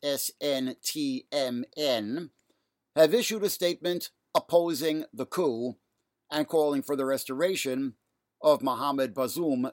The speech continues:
to power. But a more fundamental point is the danger of enemy of my enemy thinking. Just because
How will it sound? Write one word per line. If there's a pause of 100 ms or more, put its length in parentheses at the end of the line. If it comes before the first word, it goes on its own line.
to
power. (920)
But
a
more
fundamental
point (560)
is (100)
the
danger (100)
of
enemy
of
my
enemy (120)
thinking. (500)
Just
because